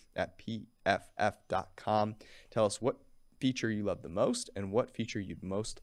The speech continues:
like to see, and we'll put it on the wish list for twenty twenty-two. Um, I'm curious.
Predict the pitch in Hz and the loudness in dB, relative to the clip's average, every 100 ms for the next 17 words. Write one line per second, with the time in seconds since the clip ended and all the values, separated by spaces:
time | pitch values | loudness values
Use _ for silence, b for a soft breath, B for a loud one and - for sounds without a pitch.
0 | - 95 - - - 92 69 - - - | -4 -4 -4 -6 -4 -4 -8 -12 -14 -10
1 | - 90 - - 90 98 - - - - | -8 -8 -8 -8 -6 -4 -6 -10 -14 -18
2 | - - - _ - 98 85 - - 90 | -20 -20 -20 _ -2 0 0 -4 -8 -8
3 | 78 - - 69 58 - - - - b | -8 -12 -12 -12 -12 -12 -10 -12 -14 b
4 | b b - 127 123 113 - - - - | b b 8 10 10 6 0 -6 -8 -10
5 | - - - _ _ - 123 - 160 85 | -18 -20 -20 _ _ 0 0 4 2 2
6 | - | -4